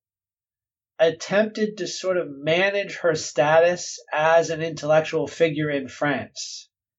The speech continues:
And I'm thinking of Voltaire and Maupertuis especially, but I think other figures may have played a role as well. Um, what do I mean by that? Well,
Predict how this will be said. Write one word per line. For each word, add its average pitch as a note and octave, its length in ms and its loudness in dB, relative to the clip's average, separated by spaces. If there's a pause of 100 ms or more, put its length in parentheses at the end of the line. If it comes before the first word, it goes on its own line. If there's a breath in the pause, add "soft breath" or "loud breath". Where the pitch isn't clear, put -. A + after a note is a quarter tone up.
(1080)
And D#3 840 0
I'm D#3+ 180 2
thinking F#3+ 360 -2
of D#3+ 320 6 (1120)
Voltaire E3 800 4
and C#3+ 220 -8
Maupertuis F3 840 2
especially, G3+ 840 0
but - 120 6
I C#3+ 100 4
think E3+ 300 -2
other D#3+ 200 6
figures D3+ 480 -2
may C#3+ 120 2
have C#3 160 2
played D3 180 4
a C3+ 60 -2
role C#3 240 0
as B2 120 -12
well. C3+ 360 4 (1800)
Um, C#3+ 600 2 (240)
what E3 160 8
do A3+ 80 8
I F#3 120 6
mean F#3 220 -2
by C#3+ 140 2
that? C3 280 -4
Well, F#3+ 360 4